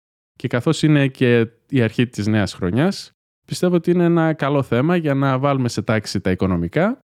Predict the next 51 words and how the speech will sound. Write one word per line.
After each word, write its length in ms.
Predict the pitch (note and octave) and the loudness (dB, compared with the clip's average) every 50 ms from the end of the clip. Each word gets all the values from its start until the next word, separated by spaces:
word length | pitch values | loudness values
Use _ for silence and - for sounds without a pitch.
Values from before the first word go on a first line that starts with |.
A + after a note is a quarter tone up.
| _ _ _ - | _ _ _ -2
και 100 | - C#3+ | -2 0
γιατί 280 | C3 C3+ C3 - F3 | 2 0 2 2 2
όχι 240 | D#3 F3 F#3+ - F#3+ | 2 2 2 0 0
να 120 | E3 D#3+ | 0 0
έχουμε 260 | D#3+ D#3 - D#3+ D#3 D3+ | 0 0 0 -2 0 2
ένα 320 | D#3 D#3 C#3+ C#3 C3+ A#2 | 2 2 2 2 0 -2
πρόγραμμα 500 | - - D3 D3+ D#3+ F3 F#3+ G3 G#3 G3 | -2 -2 0 0 2 0 0 0 0 -2
και 200 | F3+ _ - A#2+ | -4 _ -2 -2
να 80 | A#2 A2+ | -2 0
κάνουμε 280 | - C#3+ D3 C#3 B2+ | -2 -2 0 0 0
μια 340 | B2 C3+ C#3+ C3+ B2+ A#2 A2+ | 2 2 2 2 2 0 0
νέα 300 | A2+ B2 C#3+ D3 C3 A2+ | 0 2 2 2 2 2
αρχή 440 | G#2 - - - - E3 G3+ A3+ A3 - | 0 -2 -2 0 0 0 0 0 -4 -10
αυτόν 260 | A#2 A2 - - C#3+ | -12 -8 -2 -2 0
τον 100 | B2+ A#2+ | 0 0
χρόνο, 420 | - - D#3+ F3 G3+ A3+ A3+ A#3 A#3 - - _ _ | -2 0 0 0 0 0 -4 -4 -6 -10 -20 _ _
να 100 | - B2+ | -4 0
βάλουμε 280 | C#3+ F3 F3+ E3+ D#3 C#3 | 2 2 2 2 2 0
σε 140 | - B2+ | 0 -4
τάξη 560 | A2+ - D#3+ F3 F#3+ F#3 - - A#3+ A#3+ B3 - _ _ _ _ _ | -4 -2 -2 -2 -2 -4 -4 -4 -2 -2 -4 -6 _ _ _ _ _
τα 80 | - C3+ | -6 -6
χρήματα 520 | - - D#3+ F3+ G3+ G#3+ G#3 G3 G#3+ G#3+ | -4 0 0 0 2 2 2 2 0 -2
της 140 | - - - | -2 -4 -12
οικογένειας. 720 | - - B2 A#2+ A#2 G2+ E2+ D2+ C#2+ - - - - - _ _ _ _ _ _ - | -2 -2 0 2 2 0 0 -2 -8 -12 -16 -20 -20 -20 _ _ _ _ _ _ -4
Δεν 100 | B2+ A#2 | -4 0
ξέρω, 240 | A#2+ B2 A#2 A2 A2 | 2 2 2 2 2
Γιώργο, 280 | G#2+ A2+ A2 A2 A2 | 2 2 2 2 2
αν 140 | A2 G#2+ G#2+ | 2 2 2
εσύ 400 | G2+ - - - B2 G#2+ F2+ E2+ - _ _ _ _ _ | 0 -2 0 0 2 2 0 -2 -6 _ _ _ _ _
το 80 | - G#2+ | -2 -2
έχεις 180 | G#2 - - | -2 -2 -2
κάνει 200 | - A2+ G2+ G2 F#2+ | -2 -2 0 0 0
μέχρι 200 | F#2+ F2+ - - | -2 -4 -6 -4
τώρα 480 | - F3 F#3+ G3+ G#3 G3+ G3+ G3+ F#3+ | -2 0 2 2 2 2 0 0 -2
ή 200 | - D#3+ E3+ E3+ | -2 0 2 2
αν 280 | D#3 D#3+ D#3+ E3 E3+ - | 2 2 0 -2 -4 -2
και 120 | - D3 | -4 -2
για 100 | C3+ C3 | -2 -2
σένα 220 | C3 - D#3+ D#3 C#3+ | 0 2 0 0 2
θα 120 | - D3+ | 2 2
είναι 100 | D3+ D3+ | 2 2
η 40 | C#3 | 2
πρώτη 260 | - C#3+ C3+ C3+ - | 2 -2 -2 -2 -2
φορά 220 | - B2 A#2 G#2+ | -2 -2 -2 0
που 200 | - - G2+ F#2 | 0 0 0 0
μπορεί 260 | F#2 F2+ G#2 G#2 G2+ G2+ | 0 0 0 0 0 2
να 100 | F#2+ E2+ | 0 -2
το 100 | E2 E2 | -2 -4
κάνεις, 260 | - E2+ D#2+ E2+ E2+ | -4 -4 -4 -4 -6
το 100 | - G#2 G2 | -8 -6 -4
budgeting. 420 | G#2+ F#2+ F2+ F2+ - - - - | -4 -2 -2 -4 -8 -8 -12 -12